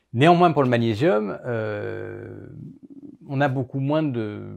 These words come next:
de moyens évidents, euh, d'im-, d'imaginer qu'il y avait une, une espèce de complément ou d'appétence toute particulière,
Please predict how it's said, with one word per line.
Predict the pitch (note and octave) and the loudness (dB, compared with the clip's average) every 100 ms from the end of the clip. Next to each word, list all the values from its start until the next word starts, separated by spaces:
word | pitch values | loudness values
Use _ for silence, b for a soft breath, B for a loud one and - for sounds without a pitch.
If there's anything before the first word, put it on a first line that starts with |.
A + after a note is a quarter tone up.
| G2+ | -16
de | G2+ G#2+ A2 G#2 | -16 -16 -12 -8
moyens | G#2 A#2 C3 D3 | -2 0 0 0
évidents, | C3 A2 A2 B2+ F3 G3 F3+ | -2 -2 0 0 2 0 -2
euh, | B2 A2+ G#2+ | -6 -8 -8
d'im-, | G2+ B2 - | -10 -10 -12
d'imaginer | - - A2+ A#2+ A#2+ G#2+ A2+ E3 | -16 -16 -8 -6 -4 -4 -2 -2
qu'il | D3 | -2
y | |
avait | A#2+ C#3+ | 0 0
une, | C3 G#2+ G2+ G2+ G2+ | -2 -4 -8 -10 -10
une | G#2+ | -12
espèce | - D3+ C3+ | -4 -4 -4
de | B2 A2 | -8 -10
complément | A2 C#3+ C3+ B2+ A#2+ C3 D3 D#3 | -6 -6 -4 -2 -2 0 -2 -2
ou | B2 | 0
d'appétence | A#2+ - B2+ D3 | 0 0 -2 -4
toute | - C3 | -4 -4
particulière, | B2+ - A2+ - G2+ C3+ | -6 -6 -10 -6 0 2